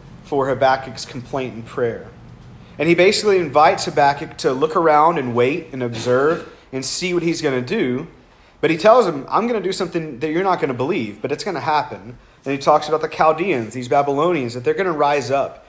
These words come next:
as an answer. So really, he's saying he's gonna use wi-, a wicked nation to judge the wickedness of his own people. And Habakkuk can't believe it. That's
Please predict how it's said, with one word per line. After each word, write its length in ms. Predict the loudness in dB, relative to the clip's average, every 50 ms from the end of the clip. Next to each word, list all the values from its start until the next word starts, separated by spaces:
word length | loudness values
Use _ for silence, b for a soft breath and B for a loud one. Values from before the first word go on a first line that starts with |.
| b b -2
as 160 | -2 0 0
an 80 | -4 -6
answer. 560 | -4 -4 -4 -4 -6 -8 -8 -10 -10 -14 -16 -20 _ _ B B B B B B
So 160 | B 2 2 4
really, 280 | 6 8 8 8 6 4
he's 180 | 2 -2 -2
saying 320 | 0 2 2 2 0 -2 -4
he's 160 | -6 -4 -2
gonna 160 | -2 -2 -2
use 180 | -4 -6 -8 -8
wi-, 220 | -4 -2 -2 0
a 100 | 2 0
wicked 400 | 0 2 0 -2 -2 -2 -2 -2
nation 640 | -2 -4 -4 -4 -4 -4 -6 -6 -8 -8 -10 -12 -10
to 100 | -10 -10 -6
judge 320 | 0 2 2 2 2 -2
the 100 | -4 -4
wickedness 640 | -4 -4 -4 -4 -6 -8 -8 -8 -8 -10 -12 B B B B B
of 100 | -2 -2
his 120 | -2 -2
own 160 | -2 -4 -4 -6
people. 440 | -8 -10 -10 -10 -10 -14 -16 -16 -20 -20 b b b b b b b b b b b b
And 540 | -4 -2 0 0 2 2 0 0 -2 -4 -8
Habakkuk 520 | -10 -6 -6 0 2 4 4 4 0 -4 -8
can't 260 | -6 -4 -4 -2 -2
believe 300 | -2 0 0 -2 -2 -2
it. 160 | -6 -6 -8 -14 -20 -20 -20 -20 -20 -20 -20 -8 -8
That's 220 | -6 -6 -6 -10